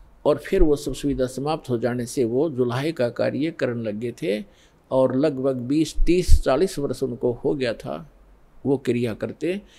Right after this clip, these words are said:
वो जुलाहा प्रसिद्ध हो गए थे। तब परमात्मा उनको शिशु रूप में मिले थे, धीरे धीरे बड़े हुए, और उन्होंने कोई अन्न आहार नहीं किया। बालकपन में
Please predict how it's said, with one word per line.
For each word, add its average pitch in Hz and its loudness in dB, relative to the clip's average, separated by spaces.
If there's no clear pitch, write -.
वो 135 4
जुलाहा 180 0
प्रसिद्ध 202 -6
हो 185 2
गए 127 -2
थे। - -14
तब 190 4
परमात्मा 151 0
उनको 143 0
शिशु - 12
रूप 117 0
में 110 -4
मिले 107 -4
थे, 160 -4
धीरे 135 -2
धीरे 120 -4
बड़े 113 -4
हुए, 151 -4
और 131 2
उन्होंने 156 0
कोई 156 2
अन्न 160 -2
आहार 139 -2
नहीं 147 -4
किया। 156 -4
बालकपन 123 0
में 151 -6